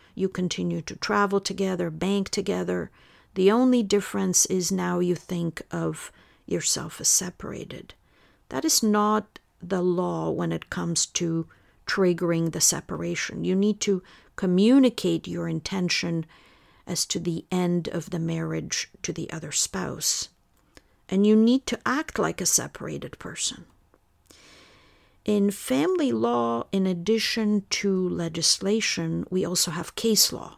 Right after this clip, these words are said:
and those are decisions made by judges, often interpreting or even expanding on what the legislation says. And yes, we have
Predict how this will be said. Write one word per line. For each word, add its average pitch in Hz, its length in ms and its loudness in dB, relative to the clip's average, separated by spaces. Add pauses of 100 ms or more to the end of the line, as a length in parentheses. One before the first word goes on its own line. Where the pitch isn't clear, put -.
and 170 280 -6
those 196 380 2
are 175 360 -4 (440)
decisions 185 800 2
made 165 320 -2
by 165 180 -4
judges, 160 840 -4 (800)
often 175 640 -4
interpreting 170 880 2
or 180 180 -4
even 170 320 -2
expanding 170 920 2 (440)
on 175 160 -2
what 170 240 -2
the 170 80 -8
legislation 165 800 -2
says. 175 680 2 (400)
And 185 180 2
yes, 185 500 2 (360)
we 190 240 -2
have 180 520 -6